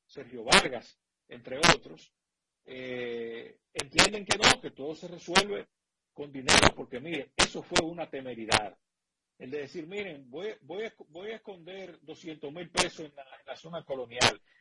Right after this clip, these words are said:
El que la encuentre, eso es de él. Pero, señor, usted debe saber que usted tiene una influencia importante, ¿eh? Y que esa influencia usted debe utilizarla para otras cosas,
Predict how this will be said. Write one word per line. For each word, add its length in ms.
El 180
que 120
la 80
encuentre, 400
eso 140
es 160
de 80
él. 120
Pero, 460
señor, 540
usted 260
debe 180
saber 460
que 140
usted 240
tiene 240
una 160
influencia 520
importante, 760
¿eh? 160
Y 100
que 100
esa 160
influencia 460
usted 160
debe 180
utilizarla 580
para 220
otras 300
cosas, 480